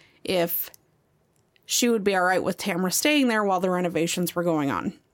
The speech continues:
So this woman is Valentina Ulanova, and she was seventy-nine years old at the time, and she was also lonely. I mean, she wasn't married,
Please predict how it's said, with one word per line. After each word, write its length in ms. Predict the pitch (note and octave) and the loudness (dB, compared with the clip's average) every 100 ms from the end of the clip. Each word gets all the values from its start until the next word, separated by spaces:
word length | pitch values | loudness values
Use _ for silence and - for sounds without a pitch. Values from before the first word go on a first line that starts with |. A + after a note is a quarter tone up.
| - | -16
So 120 | - | -4
this 300 | - C4+ D4 | 2 4 4
woman 240 | C#4+ B3+ A#3 | 4 4 2
is 140 | G#3 | 0
Valentina 640 | G#3+ G3+ G3 - G#3+ F#3+ - | 0 0 -2 -2 -2 -2 -2
Ulanova, 640 | F#3+ F#3 F3 E3 G#2+ - - _ - | -2 0 0 0 -2 -6 -10 _ -6
and 640 | G3+ F#3+ F3 E3 E3+ F#3+ - _ _ _ _ | -2 0 2 2 2 0 -6 _ _ _ _
she 220 | - - C4+ | -2 2 4
was 180 | C4 | 4
seventy-nine 580 | - D4 C4 B3+ A3 G#3+ | 4 2 4 4 2 0
years 200 | F#3+ F#3 | 0 0
old 340 | F3 E3+ F3 - | 0 0 -4 -4
at 140 | F3+ | -4
the 80 | F3+ | -4
time, 560 | E3+ F3+ E3+ E3+ F3+ F#3+ - - | -2 0 0 2 0 -2 -8 -8
and 600 | F#3 F3+ E3 E3 F3 G3 - _ _ _ _ _ _ _ | -2 0 2 2 0 -2 -6 _ _ _ _ _ _ _
she 160 | - E4 | 0 2
was 140 | F4+ | 4
also 280 | C#4 C#4+ D4+ | 4 4 4
lonely. 540 | C4 A3 A3 A3 B3 - | 4 4 2 2 0 0
I 40 | G3 | -2
mean, 120 | G3+ | 0
she 140 | - | 0
wasn't 260 | G#3 G#3+ - | 0 0 0
married, 600 | G3 G3+ G3 G3 G3 | 0 0 0 0 0